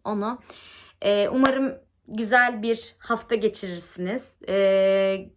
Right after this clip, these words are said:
güzel okumalar yaparsınız. Yeni Kasım ayında da, yeni ayda da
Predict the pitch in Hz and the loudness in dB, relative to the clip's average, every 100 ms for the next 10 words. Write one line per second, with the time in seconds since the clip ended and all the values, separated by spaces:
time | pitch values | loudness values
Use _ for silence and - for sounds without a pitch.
0 | _ _ 190 202 233 220 220 220 226 220 | _ _ -8 -2 0 0 0 4 4 4
1 | 202 - 170 160 - 180 220 202 190 220 | 0 0 0 0 -6 -4 -4 -4 -2 -2
2 | 220 - 190 226 220 202 190 190 190 208 | -4 -6 -8 -4 -4 -4 -4 -4 -4 -2
3 | 208 196 196 208 | -2 -2 -2 -2